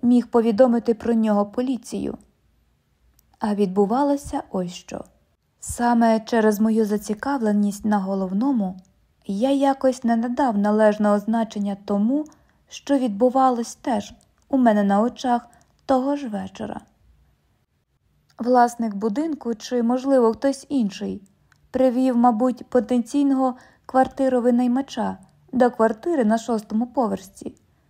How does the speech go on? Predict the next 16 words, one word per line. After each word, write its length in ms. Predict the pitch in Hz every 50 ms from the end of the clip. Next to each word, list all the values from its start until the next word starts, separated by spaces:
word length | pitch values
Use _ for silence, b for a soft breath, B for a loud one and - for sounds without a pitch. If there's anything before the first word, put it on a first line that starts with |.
| _ _ _ -
де 200 | - 214 233 226
ремонт 520 | 220 220 214 220 226 220 214 214 214 - 233
уже 260 | 240 214 233 226 208
закінчено. 720 | 202 226 233 - - 247 208 196 - - 208 196 208 214 214 - _ _ _ _ _ _ _ _ _ _ _ _ _ _ _ _ _
Ця 240 | - - 226 220 214
квартира 600 | 214 208 202 202 214 208 - 330 339 294 240 214
розташована 880 | 214 214 214 - - 220 214 - - 302 294 294 285 269 277 269 262 269 B B B B B
над 380 | - 247 254 254 254 - - -
Торвальдами, 640 | 330 285 208 190 185 190 196 190 202 202 202 - - - - _ _ _ _ _ _ _ _ -
двома 400 | - 220 226 254 247 233 240 233
поверхами 640 | 226 226 - 240 226 226 220 214 - 226 220 220 214
вище, 520 | 226 294 302 254 - - - 220 214 214 - b b b b b b b -
а 140 | - 226 220
на 160 | 208 208 208
п'ятому 560 | 208 - 220 247 285 311 302 - 247 220 208
поверсі 720 | 208 - 208 202 196 196 196 190 - - 208 202 196 196